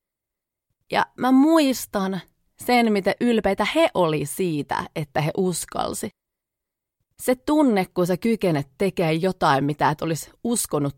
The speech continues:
tekeväs, niin miettikää se adrenaliini. No, tällä tavalla meistä tuli tän jakson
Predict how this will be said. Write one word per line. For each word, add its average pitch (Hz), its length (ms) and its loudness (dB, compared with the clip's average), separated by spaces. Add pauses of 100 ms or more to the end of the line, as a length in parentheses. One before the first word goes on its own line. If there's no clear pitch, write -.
tekeväs, 160 540 -2 (340)
niin 247 100 0
miettikää 208 580 2
se 170 160 -2 (120)
adrenaliini. 147 1040 0 (1600)
No, 190 200 -2 (160)
tällä 254 280 6
tavalla 202 400 4
meistä 180 300 0
tuli 202 280 0
tän 170 140 0
jakson 180 440 -2